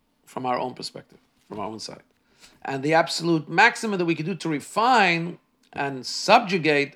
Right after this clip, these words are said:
our own metzias, our own egos. Because through that, we become worthy, we become receptacles that, uh, f-, through that, first of all, we do is we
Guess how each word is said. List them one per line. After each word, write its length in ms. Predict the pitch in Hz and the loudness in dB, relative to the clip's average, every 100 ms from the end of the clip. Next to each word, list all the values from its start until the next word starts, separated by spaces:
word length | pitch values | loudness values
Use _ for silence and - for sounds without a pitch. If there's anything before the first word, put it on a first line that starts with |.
| - | -4
our 200 | 147 156 | -2 0
own 200 | 190 190 | 0 0
metzias, 400 | 156 - 196 165 | -4 -4 -6 -2
our 80 | 156 | -2
own 160 | 156 | -2
egos. 420 | 147 147 - - _ _ _ _ _ _ _ _ _ _ _ _ _ | -4 -6 -8 -12 _ _ _ _ _ _ _ _ _ _ _ _ _
Because 280 | 110 117 - | -12 -10 -10
through 240 | - 180 | -2 0
that, 480 | 147 113 127 - - _ _ _ _ - | 4 4 2 -2 -16 _ _ _ _ -12
we 100 | 113 | -8
become 500 | 135 - 131 135 143 | -8 -6 -8 -6 -8
worthy, 420 | 127 151 254 220 160 | -6 -2 0 0 0
we 80 | |
become 300 | 123 113 151 | 0 -4 -4
receptacles 760 | 180 - 262 339 254 202 190 160 | -2 -2 -2 -2 0 2 2 4
that, 300 | 175 170 - _ _ _ _ _ _ - | 4 4 -2 _ _ _ _ _ _ -16
uh, 60 | - | -14
f-, 260 | - 165 | -6 -6
through 200 | - 285 | 4 6
that, 280 | 233 175 165 | 10 8 8
first 220 | - 175 | 2 -2
of 60 | 170 | 2
all, 80 | 170 | 2
we 100 | 165 | 2
do 180 | 160 165 | 2 2
is 160 | 156 | 0
we 480 | 143 156 160 156 151 | 0 0 0 -2 -8